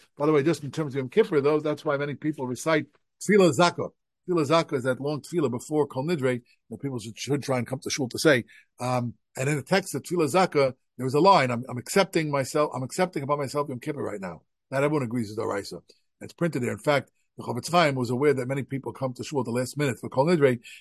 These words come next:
He switched the order. It's printed like that in the ArtScroll, um, ArtScroll Machzor. It says, uh, based on the Chofetz Chaim, at the behest of the Chofetz Chaim, you should say these two paragraphs first. So you make sure you makabel early.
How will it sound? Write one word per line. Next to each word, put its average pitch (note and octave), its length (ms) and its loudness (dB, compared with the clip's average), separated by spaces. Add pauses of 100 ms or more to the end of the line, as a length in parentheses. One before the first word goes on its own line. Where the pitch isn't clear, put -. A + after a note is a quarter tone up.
He C3 100 0
switched F3 320 6
the C#3+ 100 10
order. E3 220 10
It's G#2+ 120 2
printed D#3+ 260 6
like C3 160 8
that C#3 160 6
in B2 40 2
the B2+ 60 4
ArtScroll, B2+ 460 2 (280)
um, A2 440 -2 (280)
ArtScroll B2+ 460 6
Machzor. A#2+ 380 4
It - 80 -6
says, A2+ 260 0
uh, G#2+ 180 2
based D#3 280 6
on C#3 60 4
the B2+ 60 2
Chofetz C3 280 -2
Chaim, C#3 280 4 (240)
at A#2 120 -2
the C3 60 4
behest F#3 340 6
of - 20 4
the E3+ 60 4
Chofetz C#3+ 260 0
Chaim, D3+ 300 4 (200)
you B2 100 -6
should - 80 -8
say D#3+ 140 8
these D#3+ 180 6
two D#3 140 0
paragraphs C#3+ 380 4
first. D3+ 200 0
So - 20 -8
you A#2+ 80 -4
make D3 180 -2
sure C#3+ 140 0
you C3 60 0
makabel B2 440 0
early. G#2 220 -2